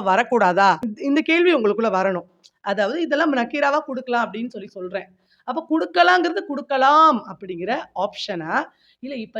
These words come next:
இந்த இடத்துல கொடுத்து தான் ஆகணுமா, கட்டாயமா அப்படிங்கிற கேள்வி உங்களுக்கு வரணும். இது எல்லாத்தையுமே நான் திரும்ப திரும்ப என்ன சொல்றேன், கொடுக்கலாம், ஆப்ஷன்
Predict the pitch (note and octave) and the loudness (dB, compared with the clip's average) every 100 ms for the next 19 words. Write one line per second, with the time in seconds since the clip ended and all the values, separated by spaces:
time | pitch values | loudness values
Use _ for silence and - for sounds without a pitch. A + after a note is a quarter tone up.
0 | G#3 A3+ A3+ G#3+ A3 E4 B3+ B3 C4 C4+ | -8 -4 -4 -4 -6 -10 -10 -10 -4 0
1 | B3 G#3+ G#3+ A3 F#3+ E3 - _ _ - | 2 2 0 -4 -6 -10 -14 _ _ -6
2 | C#4 - G#3+ E3 D3+ _ _ - B3 D4+ | -4 -2 -4 -4 -10 _ _ -4 -2 0
3 | C#4+ A#3+ A#3 G#3+ A3 F#3 F3 F3+ D#3 - | 0 0 0 -2 -4 -6 -6 -6 -8 -14
4 | - _ A3 G#3 G3 B3 D#4+ F4 E4 D#4 | -20 _ -10 -8 -6 -4 0 0 0 2
5 | E4 C#4+ C#4 C4 C4 C#4 B3+ A3+ G#3 A#3 | 2 0 0 -2 -4 -4 -4 -4 -4 -6
6 | D#4 A#3+ A3 - F3+ F#3+ F3+ D3+ - B3 | -6 -6 -8 -6 0 0 0 -4 -6 -6
7 | - A#3+ | -2 -4